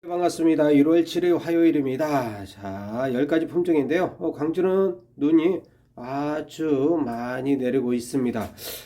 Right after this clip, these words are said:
어, 전국적으로, 어, 날씨가 추운 관계로 택배는 오늘부터 보류할 겁니다. 어, 그래서 날씨가 따뜻할 때,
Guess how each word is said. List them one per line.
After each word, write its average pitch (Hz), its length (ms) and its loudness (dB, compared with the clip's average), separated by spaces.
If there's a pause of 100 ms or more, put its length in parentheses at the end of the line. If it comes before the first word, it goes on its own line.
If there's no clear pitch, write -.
어, 175 120 0
전국적으로, 170 800 2
어, 123 280 -4
날씨가 123 640 -2
추운 160 340 -2
관계로 117 560 0 (540)
택배는 196 600 2
오늘부터 156 880 2
보류할 139 920 0
겁니다. 139 500 -2 (280)
어, 110 280 -8
그래서 110 260 -6
날씨가 117 380 -6
따뜻할 135 460 -4
때, 135 360 0